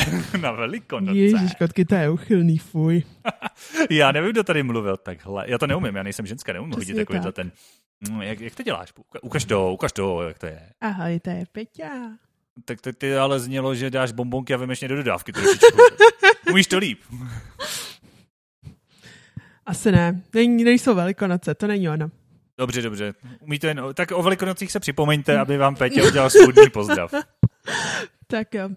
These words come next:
Speaker 1: Máš ještě něco k tomu, Péťo?
Speaker 2: Ne.
Speaker 1: Jako vždy stručná na závěr, eh, tak já to zkusím taky stručně. Mějte se krásně, sdílejte, po-, pošlete nám nějaký ohlas a zase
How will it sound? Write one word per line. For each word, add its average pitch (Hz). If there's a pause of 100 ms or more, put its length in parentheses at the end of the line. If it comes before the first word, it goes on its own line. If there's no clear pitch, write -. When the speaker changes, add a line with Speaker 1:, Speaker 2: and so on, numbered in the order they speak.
(600)
Speaker 1:
Máš 147
ještě 127
něco 139
k -
tomu, 156
Péťo? 151 (840)
Speaker 2:
Ne. 247 (1160)
Speaker 1:
Jako 107
vždy 92
stručná 160
na 151
závěr, 147
eh, 110
tak -
já 113
to 104
zkusím -
taky 147
stručně. 143 (380)
Mějte 131
se -
krásně, 160
sdílejte, 123 (120)
po-, 107
pošlete 107
nám 104
nějaký 87
ohlas 120
a 85
zase 87